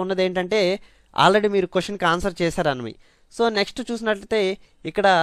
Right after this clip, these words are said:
వంకాయ కలర్‌లో ఉందంటే కొంచెం బ్లూ కలర్‌లో ఉంది. You have not answered the question, you have marked the question for review. So ఈ క్వశ్చన్ ఏంటంటే already మీరు చదివారు, కింద mark and review అని ఉంటుంది, దాన్ని క్లిక్ చేస్తే కనుక ఇలా వంకాయ కలర్‌లో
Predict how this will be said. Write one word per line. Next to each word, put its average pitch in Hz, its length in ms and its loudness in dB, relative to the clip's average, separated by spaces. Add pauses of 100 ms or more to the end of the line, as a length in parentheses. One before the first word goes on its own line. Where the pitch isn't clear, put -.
(440)
వంకాయ 175 400 0
కలర్‌లో 170 300 2
ఉందంటే 147 300 -2 (760)
కొంచెం 170 300 -4
బ్లూ 175 120 0 (100)
కలర్‌లో 175 260 4 (100)
ఉంది. 165 160 -4 (140)
You 170 80 0 (120)
have 185 140 2 (140)
not 175 200 2 (120)
answered 180 260 -4
the 147 160 0
question, 135 280 -2 (380)
you 175 80 4 (100)
have 202 120 4 (120)
marked 185 360 0
the 175 160 -6
question 180 240 -4 (100)
for 165 120 2 (120)
review. 131 240 -4 (380)
So 240 80 2 (220)
ఈ - 20 -2 (160)
క్వశ్చన్ 175 320 -2
ఏంటంటే 208 300 0 (200)
already 196 320 0
మీరు 160 140 0 (100)
చదివారు, 185 460 2 (440)
కింద 220 180 2 (140)
mark 196 320 4
and 196 180 -2
review 185 280 0
అని 147 100 -2
ఉంటుంది, 127 240 -6
దాన్ని 170 200 2
క్లిక్ 185 220 -14
చేస్తే 214 260 0
కనుక 196 240 -6
ఇలా 185 160 0
వంకాయ 156 400 0
కలర్‌లో 170 300 0